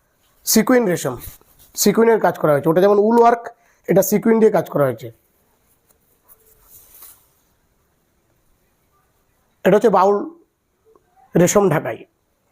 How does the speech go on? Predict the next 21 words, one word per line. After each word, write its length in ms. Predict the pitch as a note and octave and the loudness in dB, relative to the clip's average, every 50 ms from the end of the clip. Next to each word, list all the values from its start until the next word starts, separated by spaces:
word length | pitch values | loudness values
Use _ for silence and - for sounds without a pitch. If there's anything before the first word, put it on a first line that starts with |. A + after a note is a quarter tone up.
| _ _ _ _ _ _ _ _ - | _ _ _ _ _ _ _ _ -6
আর 80 | - C#3+ | -4 -2
সিকুইনের 440 | - - F#3 D#3 G#3 G3+ G3 F#3+ D3 | -2 -2 0 2 2 2 2 2 -2
কাজ। 200 | C3+ B2 A#2 - - - _ _ _ - - | -4 -6 -6 -8 -12 -20 _ _ _ -4 0
ট্রান্সপারেন্টটা 540 | G3 G3 F#3+ F#3+ - G#3+ G#3 A3 G3+ A3+ | 0 0 0 0 0 0 0 2 2 0
দেখুন 260 | G3+ G#3+ F#3+ A#3 C4+ - | 0 0 -2 -2 -6 -10
খুব 240 | - - - F#3+ | -10 -8 -6 -6
সুন্দর, 340 | - - - F3+ F#3 G3+ F#3+ | -4 0 0 2 2 4 4
ইউনিক। 280 | F#3+ F#3 F#3 G3 G#3+ A3 - _ _ _ _ _ _ _ _ _ _ _ _ _ _ _ _ _ _ _ _ _ _ _ _ _ _ _ _ _ _ _ _ _ _ _ _ _ _ _ _ _ _ - | 4 2 2 2 0 -2 -6 _ _ _ _ _ _ _ _ _ _ _ _ _ _ _ _ _ _ _ _ _ _ _ _ _ _ _ _ _ _ _ _ _ _ _ _ _ _ _ _ _ _ 0
এগুলো 180 | F#3+ G#3 A#3+ | 0 2 2
সব 140 | - C#4 C4 F#3 | 2 0 -2 -2
হাতে 240 | E3+ F#3+ F#3 F3 | -2 -2 0 0
তৈরি 180 | F3 G#3 F#3 F#3+ | 0 2 0 0
করা। 220 | E3 D3+ C3 A#2+ - - _ _ _ _ _ _ _ _ _ _ _ _ _ _ _ _ _ _ _ - - _ - | 0 -2 -2 -4 -6 -12 _ _ _ _ _ _ _ _ _ _ _ _ _ _ _ _ _ _ _ -20 -20 _ -6
আমাদের 280 | - D#3+ F3+ G3+ A3 F#3+ | -2 0 0 0 0 0
কালার 260 | - F#3 F#3+ G3+ G3+ | 0 0 0 0 0
কম্বিনেশন 420 | - G#3+ G#3+ A3 G#3 F3 A3 G#3+ | 0 0 0 0 0 0 0 0
ক্যাটালগ 360 | F#3+ - F#3 E3+ E3+ G#3 G3+ G3+ | 0 0 0 0 0 0 0 2
আমাদের 240 | F#3 G3 G3 G3 | 2 2 0 0
কাছে 180 | G3 G#3 F#3 G#3+ | 0 0 0 0
অ্যাভেলেবেল 400 | G3+ F#3 F#3 F#3+ G3 G3 G#3 G#3 | 0 2 2 0 2 2 0 0
পাবেন। 260 | G3+ F#3+ F#3+ A3 B3 | 0 0 0 0 -2